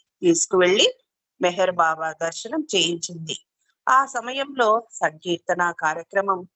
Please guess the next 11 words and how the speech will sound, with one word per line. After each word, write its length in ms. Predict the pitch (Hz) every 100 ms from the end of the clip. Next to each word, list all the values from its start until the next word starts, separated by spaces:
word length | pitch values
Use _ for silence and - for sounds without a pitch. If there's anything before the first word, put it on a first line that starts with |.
| _
నడుస్తోంది. 760 | 151 175 - - 175 165 160 _ _ _ _ _ -
అది 140 | 269 269
ముగిసిన 460 | 262 277 285 294
వెంటనే 600 | 240 214 233 240 220 226 _
ఫ్రీనీ 520 | - 254 277 240 247 - 220
తన 160 | 196
సోదరిని 920 | 190 214 226 254 311 277 233 202 208 _ _ _ -
మెహర్ 280 | 196 202 294
బాబాకు 720 | 285 220 202 190 - 190 165 - _ _ _ _ _ _ _ - _ _ _ _ 208
పరిచయం 580 | 175 175 214 262 302 _ -
చేసింది. 360 | 175 180 175